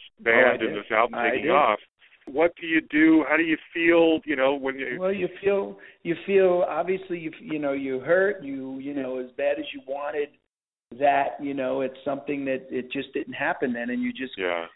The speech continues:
Speaker 1: go back to the, you know, you go back to the board and you just,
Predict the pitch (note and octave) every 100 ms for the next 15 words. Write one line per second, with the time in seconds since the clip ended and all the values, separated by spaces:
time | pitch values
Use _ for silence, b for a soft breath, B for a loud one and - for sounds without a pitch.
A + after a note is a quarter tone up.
0 | _ - B2+ D3+ D3 - - C3+ C#3 B2+
1 | C#3+ C#3+ C3+ C3 C3 C3+ D3+ - D3 C#3+
2 | C3+ B2+ B2 C3+ B2+ C3+ C3 B2+ B2+ B2
3 | _ _ _ _ B2 B2+ C3 B2